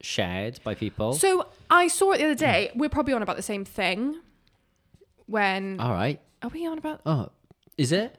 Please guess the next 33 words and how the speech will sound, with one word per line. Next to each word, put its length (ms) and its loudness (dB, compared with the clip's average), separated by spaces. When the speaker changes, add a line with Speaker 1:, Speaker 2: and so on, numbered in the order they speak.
Speaker 2:
Uh, 140 -2
Speaker 1:
How 80 -2
very 320 4
presumptuous 640 0
of 100 -6
you. 180 -4
Speaker 2:
No, 160 4
so, 260 0
well, 140 4
we 100 8
fo-, 200 -2
we 140 -2
definitely 320 0
follow 200 0
the 60 -2
same 160 -4
account 320 -2
that 80 -4
keeps 360 -6
using 480 -2
his 180 -6
quotes 560 -4
as, 160 -6
like, 220 -6
a, 320 -2
which 200 -2
the 100 2
quotes 260 0
Speaker 1:
But 100 6
Speaker 2:
are 40 6
Speaker 1:
this, 80 6
Speaker 2:
like 340 -4
Speaker 1:
yeah, 140 2